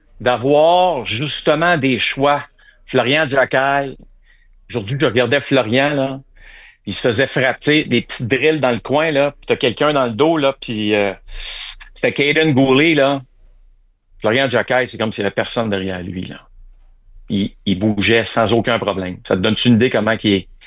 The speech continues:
il est grand, il est gros, il est fort. Florian est à, il est pas loin de la Ligue nationale.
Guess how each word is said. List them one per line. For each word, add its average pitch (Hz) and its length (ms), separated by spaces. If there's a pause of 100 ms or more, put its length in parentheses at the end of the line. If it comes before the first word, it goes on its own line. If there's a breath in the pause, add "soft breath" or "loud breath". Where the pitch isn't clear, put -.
(140)
il 104 80
est 98 100
grand, 117 420 (280)
il 107 120
est 107 100
gros, 117 500 (240 loud breath)
il 104 100
est 101 60
fort. 117 540 (320 loud breath)
Florian 120 520 (100)
est 107 220
à, 117 420 (1200)
il 117 80
est 110 40
pas 147 160
loin 127 260
de 107 80
la 107 80
Ligue 104 160
nationale. 98 540